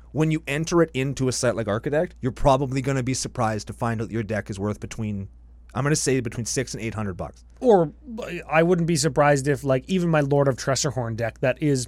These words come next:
Speaker 2: mostly foil would be, like, a thousand dollars.
Speaker 1: Oh, yeah.
Speaker 2: Like,
Speaker 1: Yes.
Speaker 2: I'm, I'm not
Speaker 1: My, I, I think just for a gas, I put my Norn the Wary deck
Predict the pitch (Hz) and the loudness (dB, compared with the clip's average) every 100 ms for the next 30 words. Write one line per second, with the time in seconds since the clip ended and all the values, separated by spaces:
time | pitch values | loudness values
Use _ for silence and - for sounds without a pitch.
0 | - 135 135 139 - 139 120 123 139 208 | -8 -4 0 0 -2 -4 -2 0 2 0
1 | - - - - 143 151 123 135 131 - | -6 -20 -20 -6 2 2 2 0 -2 -2
2 | 127 113 127 117 104 101 87 - - - | -4 -2 -2 -2 -2 -6 -10 -12 -20 -20
3 | - - 190 160 78 - - - - - | -20 0 4 6 4 -8 -20 -20 -20 -16
4 | 139 117 110 107 - - - 127 123 120 | -6 -2 -2 -4 -16 -20 -10 -4 -4 -4
5 | 127 127 123 127 - - - - - - | -4 -2 -2 -4 -8 -20 -20 -20 -20 -12
6 | 147 175 160 175 151 - - 156 190 240 | 2 2 4 0 0 -2 2 4 2 0
7 | - 151 196 262 226 131 127 113 - 113 | 0 0 0 2 2 4 0 0 -4 -4
8 | 135 143 143 117 117 120 101 95 98 95 | -4 -2 -2 0 0 -2 -2 -4 -4 -6
9 | 87 82 | -8 -10